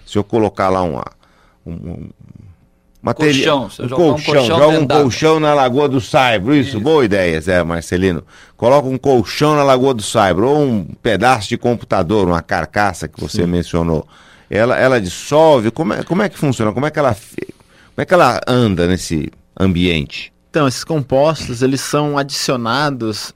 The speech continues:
Speaker 3: sobre os polímeros, os plásticos, o, as espumas,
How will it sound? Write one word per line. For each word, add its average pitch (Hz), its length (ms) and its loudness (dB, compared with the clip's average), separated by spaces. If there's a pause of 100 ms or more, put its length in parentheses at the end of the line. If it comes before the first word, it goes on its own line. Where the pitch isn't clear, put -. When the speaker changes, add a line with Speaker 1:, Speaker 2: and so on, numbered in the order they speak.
(120)
Speaker 3:
sobre 107 320 -8
os 101 140 -6
polímeros, 107 600 -6
os 90 100 -14
plásticos, 90 840 -6
o, 85 320 -8
as 85 120 -14
espumas, 101 920 -8